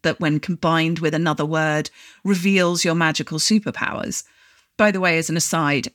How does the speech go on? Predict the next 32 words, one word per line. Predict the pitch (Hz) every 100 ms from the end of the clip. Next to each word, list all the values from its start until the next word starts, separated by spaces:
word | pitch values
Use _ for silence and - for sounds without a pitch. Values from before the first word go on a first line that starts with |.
| -
be | 196 180
really, | 165 170 185 196 185 170 170 -
really | 156 160 170 190 170 160
careful | 147 160 147 - 139 -
about | 151 139
engaging | 165 147 143 151 160
with | 175 170
those | 180 185
types | - 185 -
of | 196
posts | 220 240 -
because | - - 170
they're | 165 -
often | 180 - - 175
designed | 165 156 156 156 151 156 - - -
simply | - - 226 214 247
to | 220
secure | 208 - - 185 170
the | 165
kind | - - 240 254 254
of | 220
information | 208 - 180 175 - 151
that | 151 -
people | 175 - -
often | 160 - 165
use | 156 156 151 147 - - - -
as | 180
security | - 175 - 165 160 -
information | 147 - 139 143 - 123
or |
passwords. | 120 120 107 - 98 110 - - _ _ -
Anyway, | 220 170 -